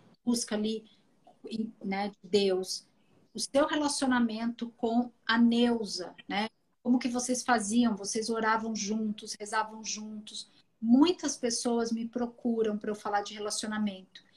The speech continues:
E antes de eu falar de relacionamento, o que que eu trabalho? O ser único. Não vou trabalhar o cônjuge, eu trabalho a pessoa que está ali conversando comigo.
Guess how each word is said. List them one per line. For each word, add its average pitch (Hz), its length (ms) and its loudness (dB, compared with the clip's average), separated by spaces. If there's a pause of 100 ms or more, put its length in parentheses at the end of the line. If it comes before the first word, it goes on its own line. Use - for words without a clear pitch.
(180)
E 240 180 4
antes 349 260 4
de 294 60 0
eu 254 60 2
falar 220 220 -4
de 196 100 -6
relacionamento, 208 760 -2
o 226 40 -10
que 269 140 -6
que 277 120 -4
eu 254 140 0
trabalho? 196 840 2 (280)
O 240 120 0
ser 254 560 4 (760)
único. 254 460 6 (560)
Não 220 140 0
vou 247 140 4
trabalhar 247 460 6
o - 80 2
cônjuge, 190 480 -4
eu 190 100 -4
trabalho 214 420 2
a 254 40 2
pessoa 285 720 2
que 285 120 -2
está 262 220 0
ali 240 160 2
conversando 247 640 0
comigo. 202 520 -2